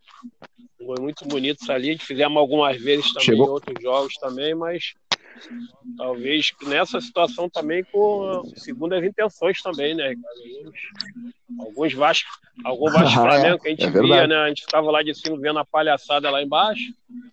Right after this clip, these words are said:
Speaker 1: Então a gente teve que começar a separar
Speaker 2: Ah, verdade.
Speaker 1: com galera de quarenta, cinquenta, contada no dedo, né?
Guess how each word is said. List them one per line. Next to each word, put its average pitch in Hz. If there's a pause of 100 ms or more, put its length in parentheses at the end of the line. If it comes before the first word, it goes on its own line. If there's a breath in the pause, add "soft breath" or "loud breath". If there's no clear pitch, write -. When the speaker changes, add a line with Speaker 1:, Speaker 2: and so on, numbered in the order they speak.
(380)
Speaker 1:
Então 127
a 147
gente 151
teve 165
que 170
começar 170
a 170
separar 156
Speaker 2:
Ah, 143
verdade. 135
Speaker 1:
com 143
galera 139
de 143
quarenta, 151
cinquenta, 143
contada 143
no 131
dedo, 160
né? 160